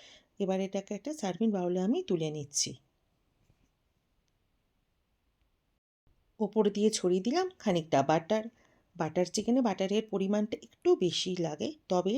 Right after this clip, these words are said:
টেস্টটা অপূর্ব হয়। এবার ওপর দিয়ে ছড়িয়ে দিলাম ফ্রেশ ধনেপাতা। তৈরি হয়ে গেল বাটার চিকেন। এবার ফ্রাইড রাইসটাও করে নিই। আমি সম্পূর্ণ ভেজ ফ্রাইড রাইস বানাবো।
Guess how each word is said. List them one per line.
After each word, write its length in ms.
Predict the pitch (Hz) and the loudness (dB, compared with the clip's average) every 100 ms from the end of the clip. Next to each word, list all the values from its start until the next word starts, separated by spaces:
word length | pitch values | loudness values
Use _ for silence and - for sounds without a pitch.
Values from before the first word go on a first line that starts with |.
| 285 | -2
টেস্টটা 360 | - 160 - 277 | -2 -2 -2 -6
অপূর্ব 460 | 269 170 - 165 160 | -4 -6 -4 -4 -4
হয়। 200 | 156 143 - - - - | -4 -6 -14 -20 -20 -4
এবার 180 | 240 254 | 0 2
ওপর 220 | 208 - 185 | 2 -2 -2
দিয়ে 160 | 190 | -2
ছড়িয়ে 380 | 185 - 175 180 | -2 -2 -2 -2
দিলাম 260 | 185 240 403 - _ | -2 -2 -2 -6 _
ফ্রেশ 400 | - 214 302 180 | -6 -2 -2 -4
ধনেপাতা। 540 | 160 151 135 135 - 127 - _ _ _ _ _ _ _ _ _ _ _ - _ _ _ _ _ _ _ _ _ - | -4 -4 -4 -8 -12 -14 -16 _ _ _ _ _ _ _ _ _ _ _ -20 _ _ _ _ _ _ _ _ _ 2
তৈরি 300 | 208 185 208 | 2 4 2
হয়ে 260 | 196 170 | 2 2
গেল 160 | 175 214 247 | 2 2 2
বাটার 360 | 226 233 247 | 0 2 2
চিকেন। 300 | 247 240 311 370 _ _ | 2 -4 -4 -8 _ _
এবার 240 | 196 196 202 | -2 0 0
ফ্রাইড 280 | - 170 175 | -2 -4 0
রাইসটাও 380 | 220 226 247 254 | 2 2 2 2
করে 200 | 254 262 | 2 2
নিই। 140 | 370 403 | 0 -2
আমি 180 | 202 214 | -2 -2
সম্পূর্ণ 460 | 214 185 185 262 285 269 | 0 -2 0 0 2 0
ভেজ 340 | - 165 196 - | -2 -4 -4 -6
ফ্রাইড 280 | 165 165 165 | -6 -4 0
রাইস 180 | 202 214 | -2 0
বানাবো। 340 | 214 214 214 | -2 -2 0